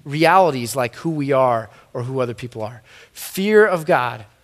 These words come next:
is the beginning of wisdom. Knowledge of the Holy One is understanding. If we get that right, everything else, like the chess thing, begins to become easy, simple, and just one direction. Father,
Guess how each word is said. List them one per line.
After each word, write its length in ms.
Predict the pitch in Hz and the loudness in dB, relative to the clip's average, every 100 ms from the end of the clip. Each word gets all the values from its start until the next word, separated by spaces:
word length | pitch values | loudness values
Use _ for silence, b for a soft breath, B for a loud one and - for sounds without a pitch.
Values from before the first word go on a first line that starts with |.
| b b b _ _ | b b b _ _
is 120 | 135 | -16
the 60 | 123 | -10
beginning 360 | 123 123 131 127 | -8 -6 -6 -6
of 100 | 113 | -8
wisdom. 360 | 120 107 92 98 b b b _ | -8 -8 -16 -20 b b b _
Knowledge 420 | 123 120 147 151 | -4 -2 0 -2
of 80 | 147 | -4
the 60 | 139 | -6
Holy 240 | 139 135 | -4 -6
One 260 | 113 110 113 _ | -6 -12 -14 _
is 380 | 156 170 160 135 | -10 -6 -6 -8
understanding. 640 | 131 123 110 127 117 107 | -10 -10 -10 -10 -10 -12
If 120 | 104 - | -14 -10
we 60 | |
get 300 | 135 117 113 | -6 -8 -6
that 340 | 120 180 202 156 | -4 -2 -2 -2
right, 340 | 143 131 131 B B B - | 0 0 -2 B B B -12
everything 580 | 143 165 185 175 190 180 | -10 -8 -8 -10 -8 -4
else, 420 | 135 127 120 - | -4 -4 -4 -8
like 180 | 123 - | -10 -14
the 80 | |
chess 340 | 139 - 127 - | -8 -6 -6 -8
thing, 320 | 127 113 110 B B _ | -10 -12 -14 B B _
begins 300 | 127 120 123 | -12 -8 -8
to 60 | 123 | -10
become 240 | 120 127 | -10 -12
easy, 440 | 127 123 127 123 131 | -10 -10 -8 -8 -6
simple, 480 | - 120 110 113 | -6 -8 -10 -10
and 140 | 113 110 | -10 -12
just 240 | 117 110 | -12 -12
one 200 | 110 117 | -12 -12
direction. 440 | 107 110 107 - 101 B B B B B _ - | -12 -14 -14 -16 -18 B B B B B _ -18
Father, 440 | - - 131 123 | -10 -4 -2 -2